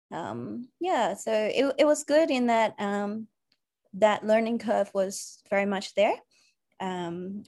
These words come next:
I got to work in, uh, quite a big practice where, uh, there were people who could mentor me with oral surgery.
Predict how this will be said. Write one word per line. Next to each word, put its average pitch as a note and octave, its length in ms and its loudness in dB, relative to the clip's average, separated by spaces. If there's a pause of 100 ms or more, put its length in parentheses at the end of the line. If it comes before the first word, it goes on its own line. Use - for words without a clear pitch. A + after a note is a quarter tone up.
I F#3+ 500 0 (120)
got F#3+ 200 -2
to - 120 -12
work F3+ 420 0
in, F3+ 480 -6
uh, D#3 220 -6 (360)
quite F#3 200 -4
a F3 140 -6
big F3+ 180 -8
practice G#3+ 540 -6
where, F3 320 0 (540)
uh, C3 380 -2
there F3 260 -2
were F3 440 0 (340)
people G3+ 340 -4
who F#3+ 280 -4
could - 160 -10
mentor F#3+ 380 -6
me F#3+ 160 -4
with F#3+ 200 -6
oral F#3 180 -2
surgery. F#3+ 720 -6